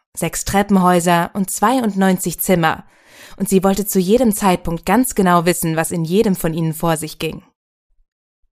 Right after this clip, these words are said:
Das Nichtwissen war, was ihr am meisten Sorgen bereitete, aber sie hatte auch viele sehr handfeste Befürchtungen.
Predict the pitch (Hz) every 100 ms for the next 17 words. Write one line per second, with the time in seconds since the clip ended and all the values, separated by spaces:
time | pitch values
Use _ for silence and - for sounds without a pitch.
0 | _ _ - 240 - 226 269 - 180 170
1 | 185 170 170 170 175 - 196 196 196 220
2 | - 175 165 165 165 160 160 - - 175
3 | - - _ _ _ _ - 247 262 254
4 | 269 233 - 269 262 240 247 240 254 -
5 | 160 165 165 - 170 165 165 160 160